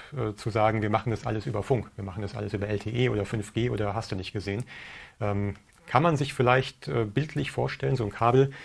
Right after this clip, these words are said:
ist ja eine Verbindung von Sender zu Empfänger und über Funk strahlt man erstmal überall hin, man hat große Streuverluste und die kosten Energie.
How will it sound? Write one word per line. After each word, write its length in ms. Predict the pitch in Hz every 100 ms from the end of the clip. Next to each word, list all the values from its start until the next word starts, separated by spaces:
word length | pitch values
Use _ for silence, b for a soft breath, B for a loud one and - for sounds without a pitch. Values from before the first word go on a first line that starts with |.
| B B -
ist 140 | -
ja 260 | 113 110 104 -
eine 100 | 113
Verbindung 360 | 107 123 117
von 140 | - 110
Sender 220 | 120 117
zu 120 | 123
Empfänger 440 | 104 - 117 151 131
und 120 | 120
über 160 | 104 101
Funk 320 | 120 139 - B B
strahlt 340 | - - 113 117
man 120 | 117
erstmal 500 | 123 107 113 107 110 - _ _ _ _ _ -
überall 420 | 151 117 107 101
hin, 240 | 92 120 117
man 140 | 107
hat 140 | 113 -
große 320 | 127 120 117
Streuverluste 720 | - 120 123 101 90 - 104 - _
und 180 | 107 104
die 40 |
kosten 460 | 104 110 - 107 98 -
Energie. 400 | 107 101 98 90